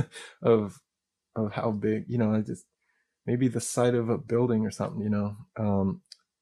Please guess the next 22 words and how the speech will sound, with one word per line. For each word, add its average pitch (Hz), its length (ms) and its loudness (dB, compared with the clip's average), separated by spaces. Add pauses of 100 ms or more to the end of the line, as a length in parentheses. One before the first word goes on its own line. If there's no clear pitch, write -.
the 107 160 4
mural 120 560 6
on 113 100 2
the 110 80 2
side 117 240 2
of 104 80 -2
Snow 123 200 2
City 120 260 0
Cafe, 110 840 2
um, 101 460 -4 (760)
is 117 120 -4
also 151 320 6
really 107 300 6
large, 98 440 4 (480)
but 110 360 8 (160)
it 120 200 2
was, 107 800 2 (600)
it 117 100 2
was, 104 400 0
it 113 80 2
was 107 160 -2
not 107 360 2